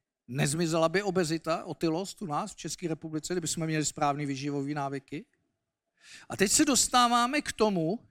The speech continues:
to, co mi jako před bodem zlomu zase fungovalo, teď nefunguje.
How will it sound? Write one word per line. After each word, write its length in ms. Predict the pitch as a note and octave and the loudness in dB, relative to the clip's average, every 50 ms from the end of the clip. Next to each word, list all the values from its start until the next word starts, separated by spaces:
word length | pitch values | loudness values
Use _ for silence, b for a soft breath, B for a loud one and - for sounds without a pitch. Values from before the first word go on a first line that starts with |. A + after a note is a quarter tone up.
| - - _ _ _ b b b b b b b b b b _ | -20 -20 _ _ _ b b b b b b b b b b _
to, 140 | _ A#3 C4+ | _ 2 4
co 200 | - - A3+ A3+ | 6 6 4 6
mi 320 | G#3+ A3 A3+ A3+ G#3+ - - G3 | 4 4 2 2 0 -4 -2 2
jako 440 | F3+ G3 G3 - A#3 A#3 A3+ G#3 E3+ B B B B B _ _ _ _ _ _ _ _ _ | 2 2 2 4 4 4 4 4 0 B B B B B _ _ _ _ _ _ _ _ _
před 220 | - - - A3 G3 | 4 6 6 6 6
bodem 340 | F3 G#3+ A3 A#3+ A#3+ A#3+ | 4 4 4 6 4 4
zlomu 280 | G3 F#3 A#3 A#3+ B3+ B3 | 4 2 2 2 2 2
zase 340 | F3+ F#3 G#3 - - A#3 G#3 | 2 4 4 4 4 2 2
fungovalo, 560 | - A3+ A3+ A3 G#3+ A3 A3 A3+ A3+ A3+ A3 | 4 2 2 4 4 4 4 6 6 4 4
teď 160 | G#3+ A3+ A3+ | 2 0 0
nefunguje. 600 | C#4 C4 - - B3 A#3+ A3+ A#3 G#3 E3+ C#3 A2+ | 0 -2 0 0 -2 -2 2 2 2 2 2 -2